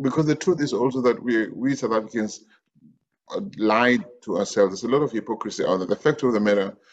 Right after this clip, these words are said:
is that the people who did the, the attack were black people. The people who were going around the country destroying private property, stealing, taking stuff that didn't belong to them.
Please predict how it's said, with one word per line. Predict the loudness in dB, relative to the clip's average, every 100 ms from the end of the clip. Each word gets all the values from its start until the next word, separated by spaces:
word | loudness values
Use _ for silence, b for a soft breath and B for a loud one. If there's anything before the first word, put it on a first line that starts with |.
| b b
is | -4 0
that | 2 2 -2 -6 -2
the | -2
people | -2 0 0
who | 0 -2 -4
did | 0 0 0 -4
the, | -12 -10 -4 -2 -2 -2 -4 -8 _ _ _ -6
the | -4 -4
attack | -2 -2 -2 -4 -16
were | -6 -2
black | 0 0 0
people. | -2 -4 -4
The | -6
people | -4 0 0
who | 0
were | 0
going | 0 0 2 2
around | 2 0
the | -2
country | -2 -2 -4
destroying | -12 -8 0 2 2
private | 2 2 2 -2
property, | -2 -2 -2 -2 -2
stealing, | -4 0 2 4 4 0 -4
taking | 2 2 2 -2 -4
stuff | 0 0 0
that | -4
didn't | -6 -12 -8
belong | -4 -2
to | 0
them. | -2